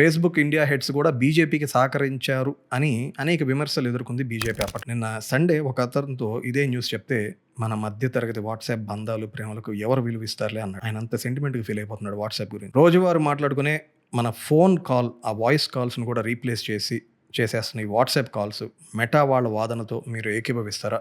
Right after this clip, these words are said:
లేక బీజేపీ వాదనే సమంజసం అంటారా? ట్రేసబిలిటీ ఫీచర్, దాని మూలాలు కనుక్కొని ఎటు-, ఎప్పుడైనా,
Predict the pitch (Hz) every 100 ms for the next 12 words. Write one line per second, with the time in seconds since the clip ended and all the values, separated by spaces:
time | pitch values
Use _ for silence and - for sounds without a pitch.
0 | - 165 170 151 120 170 175 185 175 143
1 | 135 139 143 135 123 123 117 113 107 107
2 | 113 - 147 170 175 160 151 135 131 123
3 | 117 - - 117 113 113 131 170 170 143
4 | 135 131 - 127 123 127 117 123 - 123
5 | 120 147 143 151